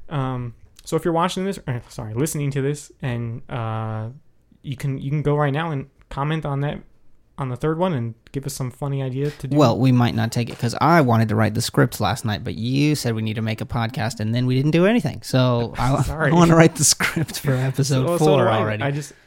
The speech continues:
Speaker 1: there's gotta be someone's idea that we need to use in it. That's
Speaker 2: Well, we might have to use one from a previous episode.
Speaker 1: We might.
Speaker 2: Because we didn't get very many this time. So,
Speaker 1: Mm.
Speaker 2: uh, it, it's, it's a struggle. I mean, we, they're getting,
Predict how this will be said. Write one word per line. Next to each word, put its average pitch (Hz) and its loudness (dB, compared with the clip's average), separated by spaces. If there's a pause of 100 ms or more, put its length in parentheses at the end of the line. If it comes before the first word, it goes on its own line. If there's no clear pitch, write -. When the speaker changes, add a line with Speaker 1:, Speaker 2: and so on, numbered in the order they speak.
Speaker 1:
there's 143 -6
gotta 170 -2
be 156 -2
someone's 151 -2
idea 127 -2
that 127 -6
we 131 -4
need 131 -4
to 123 -8
use 139 -4
in 123 -4
it. 127 -6 (180)
That's 135 -6
Speaker 2:
Well, 143 2
we 139 4
might 151 4
have 180 0
to - -2
use 131 2
one 139 2
from 123 -2
a 120 -2
previous 123 -2
episode. 117 -6
Speaker 1:
We 160 -4
might. 131 -2
Speaker 2:
Because 123 0
we 123 0
didn't 131 0
get 127 -2
very 117 -2
many 113 0
this 110 -4
time. 160 -4
So, 139 2
Speaker 1:
Mm. 156 -2
Speaker 2:
uh, - -6
it, 127 -8 (240)
it's, 151 -6 (160)
it's 139 -6
a 139 0
struggle. 143 -14
I 160 2
mean, 175 6
we, 170 2
they're 180 2
getting, 220 0